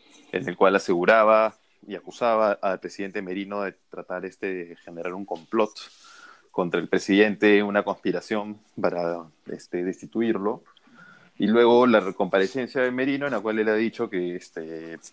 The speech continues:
que de ninguna manera es un complot, que él simplemente está informando.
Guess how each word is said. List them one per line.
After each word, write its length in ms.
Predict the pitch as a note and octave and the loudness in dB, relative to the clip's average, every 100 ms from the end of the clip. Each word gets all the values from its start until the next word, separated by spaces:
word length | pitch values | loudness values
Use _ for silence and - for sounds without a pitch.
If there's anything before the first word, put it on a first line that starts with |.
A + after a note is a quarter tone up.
| _ _ | _ _
que 80 | - | 4
de 100 | F2+ | 4
ninguna 240 | F2+ G2 G#2 | 4 2 0
manera 240 | F#2+ G2+ | 0 -4
es 120 | G2+ | -6
un 80 | A#2 | -4
complot, 500 | A2 F#2+ D3+ D3 D3 | -4 0 2 2 2
que 80 | B2 | -2
él 60 | |
simplemente 500 | G#2+ A#2 G2+ G#2+ G2 | -2 0 0 0 0
está 440 | A2 - A2+ G#2 G#2 | 0 2 4 4 2
informando. 1120 | G#2 - F2 G2 A#2+ C3 C3 C3 B2+ C3 | -2 -4 -4 0 0 0 -2 0 0 -2